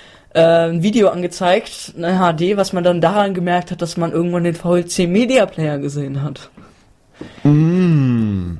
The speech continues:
Speaker 1: Äh, inzwischen haben sie wohl eine Demo nachgereicht, wo es funktioniert, aber sie hatten es wohl zu dem Zeitpunkt noch nicht fertig und waren irgendwie noch hart am Entwickeln während dieser Messe. Ah, hat's wohl mit der Deadline nicht so ganz geklappt, aber dann haben sie es irgendwie wirklich, äh, spielbar gezeigt,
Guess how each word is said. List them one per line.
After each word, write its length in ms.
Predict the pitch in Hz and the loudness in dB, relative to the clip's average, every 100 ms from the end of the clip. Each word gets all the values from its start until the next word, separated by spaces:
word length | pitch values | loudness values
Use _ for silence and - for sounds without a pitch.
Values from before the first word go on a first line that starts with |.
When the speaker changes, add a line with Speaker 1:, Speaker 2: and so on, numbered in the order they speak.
| 98 | -8
Speaker 1:
Äh, 380 | - 147 151 151 | -2 0 2 0
inzwischen 400 | 165 175 202 214 | -2 -2 0 2
haben 100 | 202 | 0
sie 120 | 180 170 | 0 2
wohl 120 | 180 | 2
eine 140 | 175 | 2
Demo 300 | 147 180 180 | 0 0 2
nachgereicht, 640 | 170 165 180 165 160 165 | 2 0 -2 -4 -4 -2
wo 60 | 160 | -6
es 100 | 160 | -4
funktioniert, 500 | 165 160 160 165 175 | -4 -2 0 2 2
aber 160 | 156 156 | 0 0
sie 120 | 160 | 2
hatten 180 | 156 165 | 0 -2
es 100 | 165 | -6
wohl 220 | 170 170 | -2 -2
zu 140 | 170 | -2
dem 180 | 165 170 | -4 -4
Zeitpunkt 400 | - 165 165 185 | 0 0 0 -4
noch 80 | 160 | -2
nicht 160 | 160 - | -4 0
fertig 340 | 160 165 165 | 0 0 -2
und 120 | 151 | 0
waren 160 | 147 151 | 0 0
irgendwie 220 | 156 156 | 0 -2
noch 180 | 147 - | -2 -4
hart 180 | 170 - | -8 -6
am 140 | 151 | -6
Entwickeln 480 | 143 - 185 156 139 | -6 -6 -2 0 0
während 260 | 147 147 143 | 0 -2 -2
dieser 180 | 143 139 | -2 -2
Messe. 340 | 143 - 185 - - - - - - - - _ - | -4 -6 -12 -14 -20 -20 -20 -20 -20 -20 -20 _ 0
Ah, 120 | 143 | 2
hat's 220 | 156 - | 2 2
wohl 100 | 180 | 2
mit 120 | 165 | 4
der 80 | 170 | 2
Deadline 380 | 170 170 185 170 | 2 0 -2 -2
nicht 120 | 160 | -4
so 100 | 165 | -4
ganz 200 | 156 156 | -4 -6
geklappt, 380 | 156 - 175 147 | -10 -8 -6 -6
aber 180 | 151 151 | -4 0
dann 260 | 165 180 | 0 0
haben 140 | 202 196 | 0 -2
sie 60 | 185 | -4
es 100 | 180 | -2
irgendwie 240 | 190 185 | 0 0
wirklich, 420 | 180 180 180 - | -2 -2 -4 -2
äh, 280 | 160 160 156 | 0 2 0
spielbar 380 | 156 170 165 160 | -4 -4 -2 -2
gezeigt, 520 | 156 - 156 147 - | -4 -2 -2 -2 -6